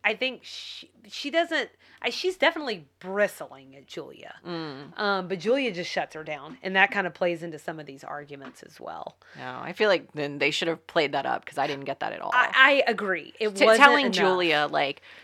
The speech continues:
Speaker 2: "Mm, just stop running into the newsstand,"
Speaker 1: wasn't
Speaker 2: is
Speaker 1: even
Speaker 2: not the
Speaker 1: telling her.
Speaker 2: same as saying, like, "You're being excessive."
Speaker 1: She wasn't even telling her.
Speaker 2: Mm.
Speaker 1: She was saying it in separate scenes.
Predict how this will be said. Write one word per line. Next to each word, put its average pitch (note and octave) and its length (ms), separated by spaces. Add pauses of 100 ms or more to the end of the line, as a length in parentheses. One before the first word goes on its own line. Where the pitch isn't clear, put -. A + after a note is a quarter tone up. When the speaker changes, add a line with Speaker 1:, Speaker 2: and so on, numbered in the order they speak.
(120)
Speaker 2:
"Mm, F4 280
just E4+ 240
stop D#4 340
running C#4+ 300
into C#4 200
the B3 80
newsstand," B3 520
Speaker 1:
wasn't D4 280
Speaker 2:
is C4 100
Speaker 1:
even G#3+ 100
Speaker 2:
not G3 320
the - 80
Speaker 1:
telling D#3 260
her. D3 60
Speaker 2:
same C#3 220
as D3+ 220
saying, C#3 440
like, C3+ 500 (680)
"You're A#3+ 120
being A3 240
excessive." - 440
Speaker 1:
She - 140
wasn't D4+ 320
even C4+ 200
telling B3 340
her. - 320
Speaker 2:
Mm. C#3 300
Speaker 1:
She C4 180
was B3 160
saying A#3 360
it A3+ 140
in F#3 80
separate - 380
scenes. G3 400